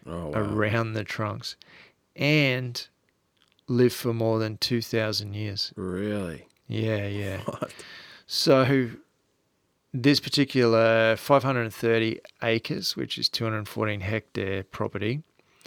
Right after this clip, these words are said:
Speaker 2: um, is only ten miles from the actual Sequoia National Park, where they are already protected.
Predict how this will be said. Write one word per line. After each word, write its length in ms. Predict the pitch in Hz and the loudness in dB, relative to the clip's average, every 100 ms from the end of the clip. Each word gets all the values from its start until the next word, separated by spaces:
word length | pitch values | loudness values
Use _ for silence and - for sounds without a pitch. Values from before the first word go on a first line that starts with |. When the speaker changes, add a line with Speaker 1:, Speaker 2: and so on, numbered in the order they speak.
| - - - - - _ | -20 -18 -18 -18 -20 _
Speaker 2:
um, 800 | - 117 113 113 110 113 113 - _ _ _ _ _ | -2 2 2 0 -2 -4 -8 -12 _ _ _ _ _
is 200 | - 117 | -2 2
only 320 | 127 127 127 127 | 4 4 0 -2
ten 280 | - 123 | -2 0
miles 380 | 120 117 113 110 | 0 2 2 2
from 800 | - - 117 110 107 107 107 - _ _ _ _ _ _ _ _ | 0 -2 0 2 0 -4 -10 -12 _ _ _ _ _ _ _ _
the 400 | 120 120 113 113 | -4 0 0 2
actual 460 | - 110 - 123 110 | 0 0 -2 -4 -4
Sequoia 520 | - - - 127 120 | -4 -2 4 4 4
National 420 | 113 107 - 110 | 0 -6 -8 -12
Park, 440 | - 104 107 147 - _ | -8 -4 -4 -4 -10 _
where 280 | 113 101 95 | -6 -6 -4
they 440 | 98 101 101 - - | -4 -2 -4 -6 -6
are 220 | 98 95 | -4 -2
already 460 | 98 104 101 107 104 | -2 -2 0 0 -2
protected. 640 | - 98 95 90 104 139 | -8 -10 -10 -6 -4 -4